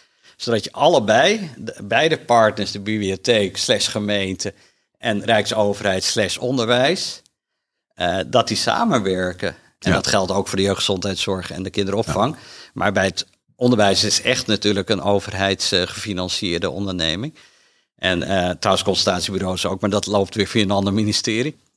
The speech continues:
Speaker 1: Dat is belangrijk, dat je samen, eh, de schouders eronder zet en dat het onderwijs wel een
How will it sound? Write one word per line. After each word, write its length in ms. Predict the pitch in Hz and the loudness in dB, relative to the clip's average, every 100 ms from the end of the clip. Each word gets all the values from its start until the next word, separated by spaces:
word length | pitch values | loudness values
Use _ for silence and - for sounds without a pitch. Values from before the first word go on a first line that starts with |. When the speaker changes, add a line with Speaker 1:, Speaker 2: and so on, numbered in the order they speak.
| _ | _
Speaker 1:
Dat 220 | 180 226 | 2 2
is 120 | 135 | 2
belangrijk, 440 | 143 147 147 131 113 | 2 2 6 4 4
dat 180 | 123 123 | 2 2
je 60 | |
samen, 640 | - 151 202 185 117 117 - | -2 2 2 2 0 -4 -6
eh, 260 | 117 113 113 | -4 -2 -2
de 80 | 107 | -4
schouders 440 | - 143 160 151 | 0 2 2 0
eronder 300 | 123 107 101 | -2 -2 -2
zet 360 | 98 95 104 - | -4 -4 -6 -8
en 200 | - 117 | -8 -2
dat 300 | 110 107 - _ | -2 -2 -6 _
het 180 | 104 101 | -12 -6
onderwijs 400 | 139 151 110 98 | -2 2 2 2
wel 280 | 113 135 110 | 2 2 0
een 180 | 104 | -2